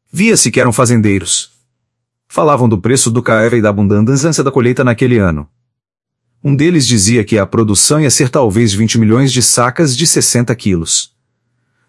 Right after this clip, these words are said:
"Mas da quarta parte da produção do café, de todo o resto do mundo?" "Estão ouvindo?" observou o engenheiro. "Mas não pensem que a única fortuna de São Paulo é o café."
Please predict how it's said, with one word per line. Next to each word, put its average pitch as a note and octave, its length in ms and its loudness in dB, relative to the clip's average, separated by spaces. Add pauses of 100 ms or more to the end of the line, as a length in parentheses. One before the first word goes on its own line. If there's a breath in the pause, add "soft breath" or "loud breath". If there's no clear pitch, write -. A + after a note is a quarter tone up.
"Mas F#3+ 180 0
da - 80 0
quarta D3 300 -2
parte B2+ 300 -2
da A2 100 0
produção G#2 480 0
do A2+ 80 0
café, G#2+ 500 -2 (420)
de G#2+ 120 -2
todo C3 240 0
o A#2 40 2
resto G#2 300 0
do G2 120 2
mundo?" D#3 400 2 (600)
"Estão C3+ 240 2
ouvindo?" A#2+ 440 2 (720)
observou A#2 500 2
o A#2+ 60 0
engenheiro. F2+ 540 0 (800)
"Mas C#3+ 140 -2
não E3 120 0
pensem C#3 340 0
que C3 80 0
a B2 180 4
única C3 320 2
fortuna A#2 560 0
de F2+ 120 -2
São C3+ 200 0
Paulo C3+ 380 2
é C#3+ 80 4
o D3 40 2
café." C3+ 440 -4